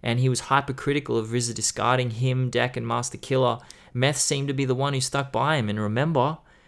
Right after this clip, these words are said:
Meth was the one person O D B said visited him in prison. And Meth is emerging as one of the key stories of this odyssey that we're on at the moment. So look, man, I think that U-God is, is an interesting character, and, um, I think his book is probably what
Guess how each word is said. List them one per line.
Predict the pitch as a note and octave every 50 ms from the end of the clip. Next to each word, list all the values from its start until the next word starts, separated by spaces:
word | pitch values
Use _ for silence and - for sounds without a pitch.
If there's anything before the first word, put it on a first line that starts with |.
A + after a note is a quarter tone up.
| _ _ -
Meth | G2+ G2+ G#2+ C#3+ C#3+ -
was | - C3+ C3 B2+
the | B2+
one | B2+ C3+ D3 D3 C#3+
person | C#3 C#3+ B2+ C3 - C3 B2
O | G2+ B2+ C3
D | C3 B2+
B | B2 C#3 C3+
said | B2+ - - C#3 C3 B2 A#2
visited | B2 B2 A#2+ C3 B2+ B2
him | B2+ B2+ B2+
in | A#2+
prison. | A#2 - - C#3 D3+ D3+ D#3 C3+ - - - - _ _ _ _ _ _
And | - G#2+ A2+
Meth | B2 C3+ C3 -
is | C3+ B2 B2+
emerging | A#2+ B2 B2+ B2+ B2+ A#2 A#2 A2+
as | A2+ A2
one | - B2 B2
of | A#2+
the | A2+ G#2
key | - - C#3+ C#3 C#3
stories | B2+ - - - B2 C3+ C#3 C3 A2+ G#2
of | G#2 G#2+ G#2+
this | A2 G#2+ -
odyssey | G2 A2+ B2+ C3 B2+ - - A2
that | G#2+ G#2 -
we're | G#2+ A2 G#2+
on | G#2+ G#2
at | F#2+
the | - G#2+
moment. | G#2+ G#2+ G#2 G#2 G#2 G#2 G2 - - - - - - - - - - - - - - -
So | - - D3+ D3+ C#3+
look, | D3+ E3+ F3+ -
man, | - B2 C3 C3+ C3+
I | C3 C#3+
think | C#3 - D#3+ D#3+ D3+
that | D3 B2+
U-God | B2 B2+ C#3 C#3+ B2+ C3+ B2 A#2+
is, | A#2 A2+ A2+ A2+
is | F#2+ D#2+ A2+ A2 A2 G#2+ - - - - - -
an | A2+ A#2
interesting | A#2+ B2+ C3 C3 - - - C3 B2 A#2
character, | - B2 A#2+ B2 B2 A#2+ - - B2 A#2+ B2 B2 A#2 - -
and, | - A2+ A2 A2 A2+ A2+ A2 A2+ A2+
um, | A2+ A2 A2 A2 A2 A2 G#2+ -
I | -
think | A#2 - C3+ C3 C3
his | B2 A#2
book | A2+ - A#2+ A#2+ - B2
is | A2
probably | - - - A2 A2+ A#2 A2+ A2 A2 A2
what | A2 A2+ A2 A2+ A2 - -